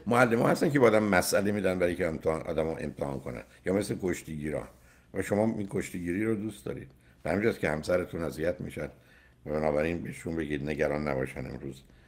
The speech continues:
اخلاق شما از این بد خوب شده. نه، اگر مواظب باشید، بعد از این مدتی، بعد از مثلاً دو سال، سه سال، متوجه می‌شید یک دهم کاری که قبلاً می‌کردید رو نمی‌کنید. یعنی، برای که این مسئله خیلی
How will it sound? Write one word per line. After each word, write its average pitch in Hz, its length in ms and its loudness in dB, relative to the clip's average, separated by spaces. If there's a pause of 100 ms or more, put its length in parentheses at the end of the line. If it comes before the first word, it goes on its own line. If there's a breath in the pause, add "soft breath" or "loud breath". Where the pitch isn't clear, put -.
(240 soft breath)
اخلاق 80 380 2
شما 71 240 -4
از 67 140 -4
این 67 160 -4
بد 67 160 0
خوب - 180 -10
شده. 78 260 -4 (200 loud breath)
نه، 190 80 8
اگر 180 200 12
مواظب 131 380 8
باشید، 123 320 2
بعد 139 140 6
از 127 120 -2
این 123 80 0
مدتی، 127 380 -2 (260 loud breath)
بعد 131 120 4
از 135 120 6
مثلاً 117 220 4
دو 127 360 4
سال، 117 220 4
سه 120 160 -2
سال، 113 200 2
متوجه 95 400 0
می‌شید 104 260 -4 (260 loud breath)
یک 120 220 0
دهم 98 280 2
کاری 95 240 0
که 92 80 -2
قبلاً 78 300 -2
می‌کردید 73 420 -4 (100)
رو - 60 -10
نمی‌کنید. 67 420 -12 (840 soft breath)
یعنی، 80 140 -6 (580)
برای 131 160 6
که 143 100 4
این 139 100 6
مسئله 117 300 4
خیلی 120 400 0